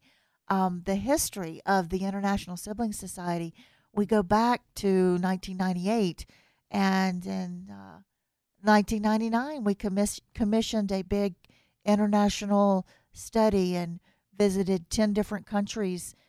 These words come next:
uh, and worked with children that lived in different orphanages around the world. And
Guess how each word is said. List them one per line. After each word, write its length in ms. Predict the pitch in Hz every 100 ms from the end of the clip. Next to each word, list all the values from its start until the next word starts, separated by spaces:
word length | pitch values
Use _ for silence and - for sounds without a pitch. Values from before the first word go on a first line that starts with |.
| _ _ -
uh, 460 | 185 185 190 - -
and 280 | - 190 180 -
worked 260 | 196 196
with 120 | 190
children 420 | - 202 190 190 180
that 120 | 165
lived 240 | 185 165
in 100 | 185
different 300 | 180 180 185
orphanages 760 | 180 190 185 180 165 180 170 - _ _
around 300 | 175 190 185
the 80 | 175
world. 400 | 175 180 170 170 _ _ _ _ _
And 480 | 202 202 196 185 180